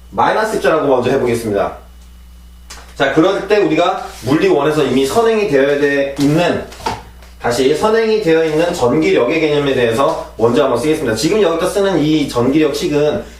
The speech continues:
이미 물리 원에서 여러분이 배운 식이기 때문에 써놓고 시작하는 것 뿐입니다. 자, 지금 쿨롬이라는 사람이,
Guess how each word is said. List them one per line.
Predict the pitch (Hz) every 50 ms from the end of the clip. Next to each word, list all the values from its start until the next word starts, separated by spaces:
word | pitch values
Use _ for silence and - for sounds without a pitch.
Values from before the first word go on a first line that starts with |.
| - -
이미 | 117 131 160 170 160
물리 | 139 123 135 151 160
원에서 | 151 135 135 139 143 139
여러분이 | 127 131 135 139 135 -
배운 | 127 131 143 156 160
식이기 | 156 160 151 147 151
때문에 | 151 135 143 156 175 - - - - -
써놓고 | - - 185 190 208 226 - 226
시작하는 | 208 196 170 160 151 139
것 | 135 135
뿐입니다. | 160 180 185 180 151 135 - - - - - - - - - - - - -
자, | - - - - -
지금 | - - 165 - 214 202 -
쿨롬이라는 | - - 262 262 262 254 240 233 -
사람이, | 185 170 147 143 160 160 147 - - -